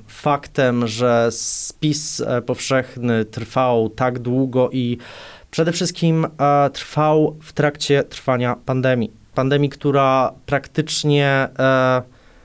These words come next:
zamroziła życie kulturalne zarówno w regionie, jak i w kraju, a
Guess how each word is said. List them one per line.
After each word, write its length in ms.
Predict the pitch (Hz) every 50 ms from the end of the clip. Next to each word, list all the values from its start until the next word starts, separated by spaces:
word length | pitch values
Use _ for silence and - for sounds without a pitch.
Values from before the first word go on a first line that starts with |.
| - _ -
zamroziła 760 | 123 117 151 151 151 151 156 151 143 131 151 165 151 139 127
życie 200 | 110 113 - 113
kulturalne 680 | - 123 117 110 - 113 113 107 107 104 104 104 107 107 104
zarówno 340 | 135 127 123 117 113 117 107
w 40 | 117
regionie, 500 | 117 110 113 120 120 120 123 131 143 147 156 -
jak 180 | 120 117 107 -
i 40 | -
w 60 | -
kraju, 400 | - - 123 110 107 113 120 135 135 - - - - - - - 117 - -
a 720 | - 127 123 127 127 131 127 127 127 123 123 123 120 123 123